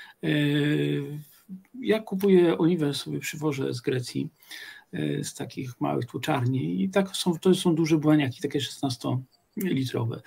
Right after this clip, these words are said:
I co jakiś czas mam taką do tego specjalną pompeczkę i z tych pompeczek pik, pik, pik, pik, tam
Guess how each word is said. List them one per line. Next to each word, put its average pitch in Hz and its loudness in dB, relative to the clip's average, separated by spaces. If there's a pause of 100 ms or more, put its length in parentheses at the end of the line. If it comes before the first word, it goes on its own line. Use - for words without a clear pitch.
(460)
I 330 8
co 302 4
jakiś - 4
czas 190 6
mam 151 2
taką 135 -4
do 135 -2
tego 143 -6
specjalną 277 4
pompeczkę 320 4
i 233 8
z - 0
tych 196 0
pompeczek 202 4
pik, 311 8
pik, - 4
pik, 269 2
pik, 262 2
tam 190 2